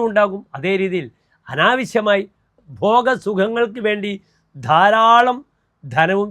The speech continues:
ചെലവഴിക്കും. ഒരു ഭാഗത്ത് ശത്രുവിൻ്റെ ഉപദ്രവം, മറുഭാഗത്ത് അനാവശ്യമായി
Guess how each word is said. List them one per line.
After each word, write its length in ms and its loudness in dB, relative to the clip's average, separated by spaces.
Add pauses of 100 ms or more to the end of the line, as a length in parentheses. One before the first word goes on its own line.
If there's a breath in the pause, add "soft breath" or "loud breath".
(100)
ചെലവഴിക്കും. 500 -10 (1000)
ഒരു 160 0
ഭാഗത്ത് 280 4
ശത്രുവിൻ്റെ 420 -2
ഉപദ്രവം, 380 -6 (760)
മറുഭാഗത്ത് 640 2 (540)
അനാവശ്യമായി 680 2